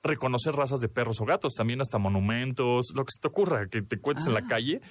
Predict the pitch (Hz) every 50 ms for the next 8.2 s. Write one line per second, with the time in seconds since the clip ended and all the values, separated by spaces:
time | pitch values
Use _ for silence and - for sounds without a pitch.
0 | - - - - 113 113 110 113 117 107 107 104 117 127 143 131 - 123 117 113
1 | - 123 120 120 117 120 98 113 107 113 113 110 104 - 95 95 92 107 107 95
2 | - 107 - 104 95 - 117 110 - 120 117 131 131 127 - - 160 131 - 156
3 | 180 - - - - - 131 135 113 - 139 123 131 135 135 - - - - 127
4 | 120 110 135 131 123 123 113 117 123 131 131 127 139 139 143 139 135 127 147 147
5 | 156 127 123 - 87 - 104 - 123 120 113 113 120 113 - 123 110 - 107 110
6 | 113 117 127 120 113 123 123 123 - - - 127 120 123 117 135 135 139 139 131
7 | - 160 156 - 120 107 104 113 110 110 104 101 104 135 123 110 - - 90 90
8 | 92 98 101 98